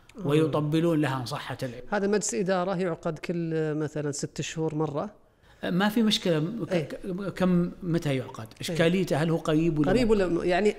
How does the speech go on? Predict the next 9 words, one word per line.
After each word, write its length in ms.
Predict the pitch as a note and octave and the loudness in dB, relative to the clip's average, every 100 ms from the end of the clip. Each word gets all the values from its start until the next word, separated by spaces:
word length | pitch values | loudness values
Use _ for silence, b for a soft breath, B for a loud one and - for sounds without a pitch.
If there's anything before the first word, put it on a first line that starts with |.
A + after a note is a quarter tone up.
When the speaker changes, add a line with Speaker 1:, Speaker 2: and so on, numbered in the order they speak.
| - | -4
Speaker 1:
أحد 200 | - E3+ | 2 6
Speaker 2:
قريب 340 | G3 B3 A3+ | 10 10 10
من 140 | G3+ G3 | 8 8
الكيان 500 | F#3 F#3+ F3 E3+ D3+ | 6 8 8 10 6
Speaker 1:
مم. 340 | D#3+ D3 C#3 - - | 4 -2 -8 -12 -6
Speaker 2:
بالشكل 380 | D3+ - G3+ G3+ | -2 2 4 4
المطلوب 500 | F#3 E3+ G3 G3+ D#3 | 4 4 4 4 6
ولا 260 | D3 B2 A#2 | 4 4 -2
لا؟ 200 | A#2 | -6